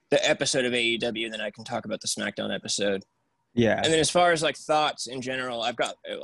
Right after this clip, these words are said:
Speaker 1: a lot of thoughts on just A E W, how it's been going, and Raw and SmackDown. So yeah, I feel like we'll be good. We can just go into it. Um,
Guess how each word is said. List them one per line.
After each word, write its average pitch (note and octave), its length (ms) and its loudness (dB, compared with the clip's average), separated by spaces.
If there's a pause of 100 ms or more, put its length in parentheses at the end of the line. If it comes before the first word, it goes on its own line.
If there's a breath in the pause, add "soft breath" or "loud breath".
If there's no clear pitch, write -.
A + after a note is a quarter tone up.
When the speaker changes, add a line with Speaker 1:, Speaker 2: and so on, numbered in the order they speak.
Speaker 1:
a - 20 -4
lot A#2+ 200 -2
of A2 80 -6
thoughts G#2+ 280 -2
on G#2+ 140 -8
just - 160 -10
A - 80 -4
E A2 160 2
W, G#2+ 300 -2
how A2+ 100 -2
it's G2+ 140 -8
been G2+ 180 -6
going, G2+ 420 -4
and A2 240 -4 (480)
Raw G#2+ 220 0
and A2 100 -2
SmackDown. G2 560 -6 (140)
So D#3 80 2
yeah, E3 60 4
I - 20 2
feel G3+ 160 4
like E3 100 2
we'll D#3+ 80 -4
be C#3 120 -2
good. A2+ 180 0
We A#2+ 80 -4
can A2+ 100 -12
just - 200 -10 (200)
go A2 180 -4
into G2+ 280 -4
it. A#2 180 -2
Um, A2+ 360 -6